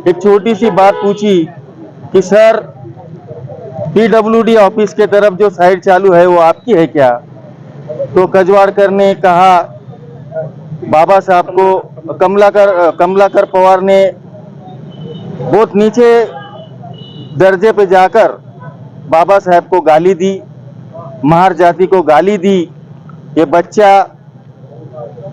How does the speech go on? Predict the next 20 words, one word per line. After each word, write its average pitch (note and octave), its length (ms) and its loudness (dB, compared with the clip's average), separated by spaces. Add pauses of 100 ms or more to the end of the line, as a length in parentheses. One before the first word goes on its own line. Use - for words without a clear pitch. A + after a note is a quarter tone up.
(280)
पिछले F3+ 280 0
चार G3 280 2
पाँच A3 220 0
दिनों G#3+ 320 -2
से G3 160 0
डिप्रेशन F#3+ 560 0
में G#3+ 180 0
था, D3+ 380 0 (680)
लेकिन F#3 280 0
फिर G3+ 200 2
भी G#3+ 160 2
हम G3 280 0
उसकी G#3+ 400 0
बातों F3+ 400 0
को G3+ 120 0
मानने F#3+ 440 0
को G3+ 140 2
तैयार G3 400 2
नहीं G#3 120 0
थे। A#2+ 220 -8